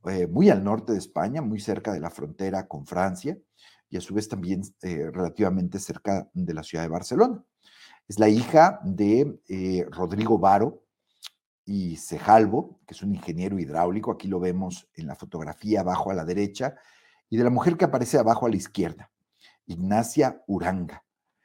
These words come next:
Él es, decía, un ingeniero hidráulico cuyo trabajo lo llevará a viajar por distintos, distintos junto con su familia, incluida África, y no va a ser sino hasta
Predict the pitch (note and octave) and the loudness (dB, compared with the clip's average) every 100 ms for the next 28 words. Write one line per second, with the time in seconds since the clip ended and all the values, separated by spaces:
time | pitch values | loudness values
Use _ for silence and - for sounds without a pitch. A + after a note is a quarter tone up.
0 | _ _ G2+ G#2 A2 C#3 - D2+ F2+ - | _ _ 0 4 6 4 0 -8 -8 -4
1 | G#2+ C3 B2+ G#2 A2 F2 F#2+ G#2+ G#2+ F2 | 0 2 2 0 -4 -4 -2 2 2 0
2 | F#2+ A2+ A2+ C3+ F2+ F2 F2 D#2 G2+ G#2 | -2 -2 -4 -6 -6 -8 -10 -6 -6 -4
3 | A2+ F2 D#2+ F2 G2+ G2+ F2+ G2 G#2+ A#2 | -4 -4 -6 -6 -6 -6 -6 -6 -6 -6
4 | G2 F2 - G#2 F#2+ G#2 E2+ - - F#2 | -10 -10 -10 -6 -2 -4 -4 -14 -14 -8
5 | G2 A2 A2 F#2+ F2+ F2+ E2+ - - F2 | -2 -2 -2 -6 -8 -8 -12 -14 -12 -6
6 | D3+ G3 C#3 F#2 F2+ F#2 F#2+ G2 - _ | -2 0 0 -2 -4 -6 -2 -2 -4 _
7 | _ - F2 - G2+ G3 G3+ _ _ _ | _ -8 -6 -8 -10 -10 -12 _ _ _
8 | _ - _ _ A#2+ A#2 A#2+ B2 A#2+ B2+ | _ -20 _ _ -2 0 0 0 2 2
9 | A#2 - A#2 G2+ F#2 - F2+ E2+ D2+ | 2 0 0 0 0 -2 -2 -2 -2